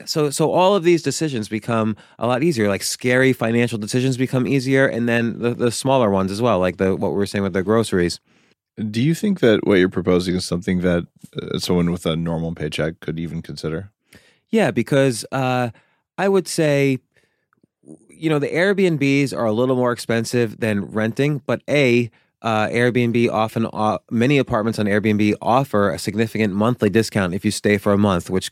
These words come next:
Speaker 1: which translate to almost rent. Second,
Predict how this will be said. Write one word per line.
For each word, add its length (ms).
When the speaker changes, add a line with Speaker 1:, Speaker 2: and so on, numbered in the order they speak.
Speaker 1:
which 240
translate 540
to 360
almost 440
rent. 320
Second, 560